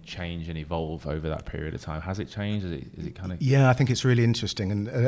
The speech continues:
Speaker 2: as you were saying just now, we, um, we've got a very clear strategic direction, um, at the B B G and a value proposition, uh, that offers market intelligence and real access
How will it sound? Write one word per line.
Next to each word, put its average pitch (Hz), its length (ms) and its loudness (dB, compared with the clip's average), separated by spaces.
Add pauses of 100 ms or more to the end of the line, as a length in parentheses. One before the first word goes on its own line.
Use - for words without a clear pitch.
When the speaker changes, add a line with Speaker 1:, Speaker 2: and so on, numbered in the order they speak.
(200)
Speaker 2:
as 120 160 2
you 120 80 4
were 110 60 2
saying 110 440 4
just - 260 0
now, 110 300 4 (100)
we, 120 320 6
um, 107 220 2 (340)
we've 139 160 2
got 135 80 6
a 120 40 4
very 123 160 6
clear 117 280 2
strategic 110 600 -2
direction, 107 520 -4 (460)
um, 90 240 -4
at 95 140 -6
the 87 60 -12
B 90 160 -2
B 87 160 -4
G 87 260 -4
and 90 80 -2
a 95 60 -4
value 110 280 2
proposition, 87 680 -4 (480)
uh, 92 220 -4
that 90 120 -4
offers 92 360 -2
market 107 340 2
intelligence 95 800 -2
and 92 180 -2 (220)
real 110 400 6
access - 640 -2